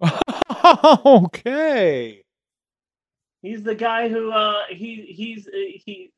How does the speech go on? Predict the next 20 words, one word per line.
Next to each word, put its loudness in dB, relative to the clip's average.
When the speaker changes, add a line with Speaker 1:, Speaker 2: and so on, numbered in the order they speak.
Speaker 2:
Freak -8
Show -6
with -12
the -18
fucked -10
up -10
face. -12
He's, -18
uh, -6
Gene, -6
the -10
cook, -4
who -10
talks -2
to -10
the -8
can -4
of -8
mixed -8
vegetables. -8